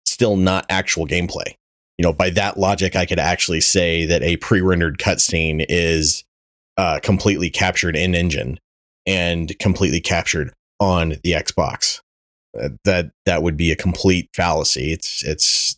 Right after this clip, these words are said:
it's not actual gameplay. You're not seeing the actual game running in real time. You're not seeing someone playing it on screen. It's still a pre-rendered trailer. It's still a trailer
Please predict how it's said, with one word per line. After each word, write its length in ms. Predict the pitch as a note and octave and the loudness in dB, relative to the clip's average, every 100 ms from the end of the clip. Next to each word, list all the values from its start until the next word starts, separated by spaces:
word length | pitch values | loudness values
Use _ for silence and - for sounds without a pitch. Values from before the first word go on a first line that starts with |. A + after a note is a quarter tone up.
| _ | _
it's 200 | F2+ - | -6 0
not 200 | F#2 - | -2 0
actual 400 | F#2+ F2+ - F2 | -2 -2 0 0
gameplay. 460 | E2 F2 D#2+ - E2+ | 0 -2 -2 -2 0
You're 100 | F2+ | 2
not 200 | E2+ - | 2 0
seeing 260 | - F2+ | 2 2
the 120 | F2 C#2 | 2 0
actual 360 | E2+ - E2+ | -2 -2 -2
game 260 | E2 E2 E2 | 0 -2 0
running 300 | F2 E2+ E2 | 0 2 0
in 140 | D2+ | 2
real 220 | D2+ D2+ | 2 2
time. 380 | C#2+ - F2 D2+ | 0 -2 0 0
You're 100 | D2 | 0
not 200 | D#2 D2+ | 0 0
seeing 300 | - F2 D#2+ | 0 0 0
someone 360 | D#2 F2 D#2 C#2+ | 2 2 0 -2
playing 340 | - F2 D#2+ | 0 0 2
it 100 | D2+ | 0
on 200 | D2 D2 C#2 | -2 0 -2
screen. 500 | - G#2 F2+ D#2 E2 _ _ - | 2 2 4 2 -2 _ _ -2
It's 180 | G2 - | -2 0
still 220 | - A#2 | 2 2
a 60 | |
pre-rendered 720 | A2+ - A#2+ A2 G2+ F2+ E2+ | 0 0 2 4 4 2 0
trailer. 540 | - - G#2+ C2 - - _ _ | 0 2 2 -2 -8 -16 _ _
It's 80 | - | 0
still 200 | F#2+ F2+ | 2 2
a 40 | |
trailer 680 | - - A2 G2+ D#2+ D2 | -2 0 2 4 4 2